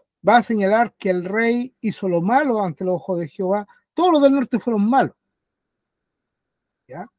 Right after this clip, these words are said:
Eso es la perspectiva del que escribe desde el sur. Sería bueno saber qué escribió el del norte para poder saber la contraparte, porque tenemos un solo lado de la historia.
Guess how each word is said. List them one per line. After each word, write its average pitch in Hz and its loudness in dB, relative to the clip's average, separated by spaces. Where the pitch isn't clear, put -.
Eso 254 6
es 392 6
la 233 6
perspectiva 214 -2
del 180 -2
que 160 -10
escribe 175 -2
desde 156 -4
el 160 -6
sur. 320 2
Sería 202 0
bueno 226 2
saber 196 -4
qué - -4
escribió 202 -2
el 190 2
del 170 0
norte 294 0
para 185 0
poder 190 -2
saber 214 -2
la 185 0
contraparte, 190 0
porque - -10
tenemos 220 0
un 175 -2
solo 285 0
lado 294 0
de 285 -4
la 269 -6
historia. 240 -4